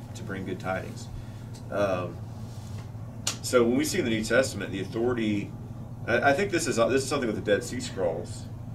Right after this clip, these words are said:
Like, when they look at the Bible text they have, they had several texts of, uh, Deuteronomy,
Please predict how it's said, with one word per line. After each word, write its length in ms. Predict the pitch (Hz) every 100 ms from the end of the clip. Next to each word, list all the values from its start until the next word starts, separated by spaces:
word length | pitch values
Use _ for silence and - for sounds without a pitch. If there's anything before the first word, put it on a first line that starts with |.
| - - -
Like, 160 | 101
when 80 | 95
they 60 | 113
look 200 | 127 135
at 60 |
the 80 | 104
Bible 340 | 92 107 110 -
text 280 | 101 -
they 140 | 90 87
have, 400 | 104 98 - -
they 80 | 104
had 200 | 107 -
several 340 | 127 123 127
texts 400 | - 107 104 -
of, 240 | 95 90 - - - - - -
uh, 360 | - 87 82 - - - - - - -
Deuteronomy, 840 | 190 180 147 143 139 135 135